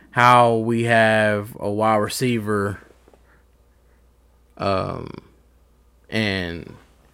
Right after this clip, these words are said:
he's not getting any playing time on offense.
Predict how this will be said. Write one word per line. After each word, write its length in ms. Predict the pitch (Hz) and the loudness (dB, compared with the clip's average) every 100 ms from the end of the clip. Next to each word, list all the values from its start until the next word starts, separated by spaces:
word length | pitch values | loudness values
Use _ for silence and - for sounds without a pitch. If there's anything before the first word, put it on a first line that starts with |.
| _ _ _ _ _ _ - | _ _ _ _ _ _ -4
he's 260 | 139 113 | -2 0
not 240 | 123 107 107 | 0 0 -2
getting 180 | 107 | -4
any 200 | 104 95 | -4 -6
playing 360 | 90 123 113 101 | -8 -6 -6 -6
time 460 | 95 85 76 76 - | -8 -10 -12 -14 -8
on 240 | 113 110 | -4 -4
offense. 800 | 98 107 107 - 82 - - - | 0 0 0 -4 -12 -10 -12 -14